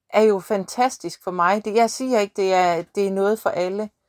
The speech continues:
Men for mig, det her med at lære at tænke anderledes, finde det positive frem for det negative, gå efter et mål, have noget, man brænder for,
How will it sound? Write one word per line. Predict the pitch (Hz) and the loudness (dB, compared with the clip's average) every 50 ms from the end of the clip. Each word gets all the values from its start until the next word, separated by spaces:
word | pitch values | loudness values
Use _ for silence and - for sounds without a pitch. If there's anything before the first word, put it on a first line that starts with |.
| _ _ _ _ _ _ _ _ _ _ _ _ _ _ _ - | _ _ _ _ _ _ _ _ _ _ _ _ _ _ _ 0
Men | 214 233 226 | 2 2 2
for | 220 - 247 | 2 4 2
mig, | 226 220 220 214 214 233 262 269 | 4 4 4 4 4 2 2 0
det | 254 247 233 | -2 -2 -2
her | 233 254 240 226 202 | 2 2 2 2 2
med | 202 202 214 220 | 0 -2 -2 -2
at | 220 - - 196 196 | -2 0 0 0 0
lære | 196 190 190 190 196 214 220 233 233 226 - - - 175 170 170 | 2 2 2 2 4 2 2 2 2 0 -2 0 0 0 0 0
at | 160 151 _ _ _ _ _ _ _ _ _ _ _ _ _ _ _ _ _ _ _ _ | -2 -6 _ _ _ _ _ _ _ _ _ _ _ _ _ _ _ _ _ _ _ _
tænke | - - 240 233 208 - - | -2 2 2 2 2 4 4
anderledes, | 208 214 226 233 262 269 247 220 202 180 170 156 151 - - - | 4 4 4 4 2 0 0 -2 -2 -2 -4 -4 -6 -8 -8 -4
finde | - 240 240 247 262 | -2 -2 -2 0 -2
det | 262 247 - | -4 -4 -4
positive | - 247 247 254 269 269 - 190 - - - 214 214 214 | -4 -2 -2 -2 -2 -4 -8 -10 -10 -6 -4 -2 -2 -2
frem | 202 - - 226 226 220 185 | -2 0 2 2 2 2 -2
for | - - 202 | -2 -2 0
det | 185 196 190 | 0 0 0
negative, | 196 208 233 220 214 190 - - - 196 190 196 190 | 0 0 0 2 0 -2 -4 -6 -6 -4 -2 -4 -2
gå | - - 277 269 254 240 | 2 4 4 4 4 4
efter | 196 185 175 - - - | 0 0 -2 -2 0 0
et | 180 185 - | 0 0 0
mål, | 190 202 208 220 254 254 226 185 180 | -4 -4 0 4 4 4 4 2 0
have | 180 214 247 | 0 0 -2
noget, | 240 240 240 233 | 0 0 -2 0
man | 233 226 208 180 | 0 -2 -2 -4
brænder | - - 226 240 254 233 190 160 | -4 0 2 2 2 2 0 -4
for, | - - - 175 196 208 - | -4 -2 2 2 2 2 0